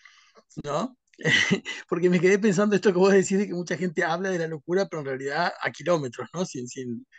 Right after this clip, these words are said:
sin, sin ver una loca, un loco, bueno, eso. Lo otro que te quería preguntar dos cosas. Una, em,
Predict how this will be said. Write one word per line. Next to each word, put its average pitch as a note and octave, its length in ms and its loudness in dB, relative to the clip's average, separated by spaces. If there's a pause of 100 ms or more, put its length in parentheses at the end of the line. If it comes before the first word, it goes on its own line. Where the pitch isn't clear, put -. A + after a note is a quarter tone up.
(460)
sin, C3+ 280 -4
sin C#3+ 240 -4
ver D#3+ 140 0
una D#3 180 -2
loca, D#3+ 260 -2
un D3+ 120 -2
loco, D#3+ 560 0
bueno, C#3 360 -8 (400)
eso. C#3+ 320 -4 (180)
Lo G3 160 4
otro G#3+ 140 4
que A3+ 100 6
te F#3+ 100 2
quería G#3 200 4
preguntar G#3 320 4
dos G3+ 180 4
cosas. A#2+ 440 -8
Una, G#3+ 420 4
em, C#3+ 1080 -4